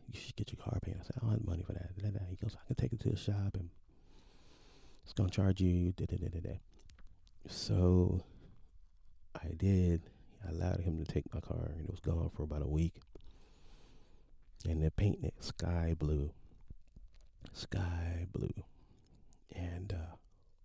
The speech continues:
and by the time it came back from the shop, I already had some new rims waiting on it.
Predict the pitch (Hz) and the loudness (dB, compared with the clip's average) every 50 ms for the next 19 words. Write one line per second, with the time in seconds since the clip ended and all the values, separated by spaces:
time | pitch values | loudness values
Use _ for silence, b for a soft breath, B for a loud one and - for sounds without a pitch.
0 | - - b b b b b b b b b b b b b b b b b b | -20 -20 b b b b b b b b b b b b b b b b b b
1 | b b b b b b - - - - 76 73 87 87 - 87 - - 98 90 | b b b b b b -16 -8 -4 -4 -2 0 0 2 4 4 4 6 6 6
2 | 85 - - 95 85 82 82 90 95 95 - 85 82 80 - - 85 82 - - | 6 4 4 2 0 2 4 2 2 2 2 2 2 2 2 0 -2 -2 -2 0
3 | 78 82 85 85 85 87 87 85 85 - - 82 87 87 90 90 87 90 90 87 | 0 2 2 2 4 4 4 4 4 2 2 2 4 8 8 8 8 8 8 6
4 | 85 85 82 - - 76 - - 71 - 67 67 - | 6 4 2 2 0 0 0 0 -2 -2 -2 -4 -6